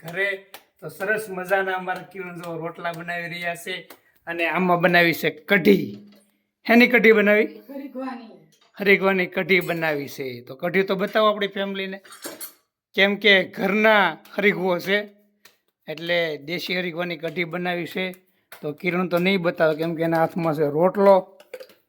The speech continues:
Speaker 1: તો ચાલો હું તમને બતાવું. તો જો આ ફેમિલી મસ્ત મજાની કઢી બની ગઈ છે અને મરચાં તળાઈ ગયા છે અને અમારા કિરણ જો એક રોટલો બની નાખ્યો છે અને બીજો બનાવે છે.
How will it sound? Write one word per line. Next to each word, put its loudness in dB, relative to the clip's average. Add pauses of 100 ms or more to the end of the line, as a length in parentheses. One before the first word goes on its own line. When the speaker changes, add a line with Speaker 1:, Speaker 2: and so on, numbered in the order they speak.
Speaker 1:
તો -20
ચાલો -4
હું -8
તમને -10
બતાવું. -10 (440)
તો -8
જો 0
આ 4
ફેમિલી 0
મસ્ત -2
મજાની 2
કઢી 0
બની 4
ગઈ 4
છે 6 (760)
અને 2
મરચાં 4
તળાઈ 6
ગયા 4
છે 6 (960)
અને -6
અમારા -2
કિરણ -2
જો 0
એક 2
રોટલો 2
બની 4
નાખ્યો 4
છે 6 (720)
અને 2
બીજો 4
બનાવે 6
છે. -8